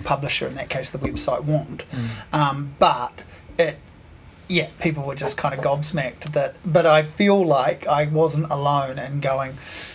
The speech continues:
Speaker 1: "Oh, I wouldn't want that to happen to me," as someone who's submitted reviews to people.
Speaker 2: Mm.
Speaker 1: And, you know, nine times out of ten, or nine and a half times out of ten, I've heard nothing. It's just hit the pages and that's it, which is fine. And then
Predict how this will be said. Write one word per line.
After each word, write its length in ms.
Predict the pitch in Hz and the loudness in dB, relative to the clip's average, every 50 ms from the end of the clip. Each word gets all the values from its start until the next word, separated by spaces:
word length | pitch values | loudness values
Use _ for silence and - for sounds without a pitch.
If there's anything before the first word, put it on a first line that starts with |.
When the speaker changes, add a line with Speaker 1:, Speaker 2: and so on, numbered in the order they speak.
| - - - - | -14 -14 -6 -2
Speaker 1:
"Oh, 200 | 180 185 185 160 | 2 4 4 4
I 40 | |
wouldn't 240 | 151 165 180 180 185 | 4 2 2 0 0
want 120 | 160 156 156 | -2 -2 -2
that 160 | 160 - - | -2 -2 -2
to 80 | 160 | 0
happen 300 | 151 147 156 151 151 151 | 2 2 2 2 0 -2
to 100 | 147 - | 0 0
me," 480 | 147 147 160 160 139 127 131 143 156 175 | 0 2 2 0 0 -4 -6 -8 -6 -4
as 180 | 156 151 151 - | -2 -2 0 0
someone 300 | - 160 147 139 139 139 | 0 0 -2 -2 -4 -6
who's 180 | 139 143 131 | -6 -4 -2
submitted 480 | - - - 156 143 151 143 143 139 143 | -2 -2 -2 -2 -4 -4 -4 -4 -6 -8
reviews 380 | 143 139 143 151 160 170 151 - | -8 -6 -4 -2 -2 -2 -2 -4
to 100 | - - | -6 -8
people. 320 | - 131 127 - - 135 | -12 -12 -10 -8 -6 -4
Speaker 2:
Mm. 160 | 131 127 120 | -4 -2 -2
Speaker 1:
And, 180 | 120 117 147 156 | 0 0 0 0
you 60 | 156 | 2
know, 120 | 151 143 143 | 0 0 0
nine 340 | 147 147 156 160 170 175 160 | 2 2 4 4 4 4 2
times 340 | - 160 143 131 135 131 143 | 2 0 -2 -2 -2 -4 -4
out 140 | 131 127 | -4 -4
of 100 | 123 120 | -6 -8
ten, 400 | - - 139 127 123 123 151 151 - - - - - - - - - - | -8 -8 -8 -8 -8 -10 -10 -12 -14 -18 -20 -20 -20 -20 -20 -20 -14 -8
or 60 | 160 | -2
nine 240 | 147 147 147 147 147 | 0 0 2 2 0
and 80 | 139 139 | -2 -2
a 20 | |
half 220 | 123 143 151 151 151 | -2 0 0 0 0
times 240 | - 151 135 139 139 | -2 -4 -4 -4 -6
out 100 | 131 127 | -6 -8
of 80 | 123 | -8
ten, 240 | - - 143 131 123 - - - - - - - - - - - - | -8 -8 -10 -10 -12 -14 -16 -18 -18 -18 -20 -20 -20 -20 -20 -4 0
I've 160 | - 151 147 143 | 0 0 2 2
heard 260 | 156 151 143 - - | 0 0 0 -2 -2
nothing. 380 | 143 139 139 - 127 123 123 | -2 -2 -2 -2 -6 -10 -10
It's 180 | 131 120 - - | -10 -8 -6 -6
just 400 | - - - 127 - - - - | -6 -4 -4 -4 -4 -4 -8 -10
hit 240 | - - - - - | -6 -4 -4 -4 -4
the 80 | - | -6
pages 420 | - - 147 131 127 123 127 123 123 | -4 -4 -4 -4 -4 -6 -8 -10 -10
and 80 | 131 | -10
that's 240 | 123 131 - - - - | -10 -12 -10 -6 -4 -4
it, 180 | 143 123 - 113 | -4 -4 -6 -8
which 180 | 139 147 - | -8 -6 -4
is 140 | 156 - - | -4 -4 -2
fine. 420 | - - 160 143 127 95 - - - - - - - - - - | 0 0 0 0 -2 -6 -12 -14 -16 -16 -14 -14 -12 -12 -8 -4
And 240 | 156 151 151 151 147 | -2 0 2 2 2
then 300 | 147 143 143 139 131 | 0 -2 -4 -8 -10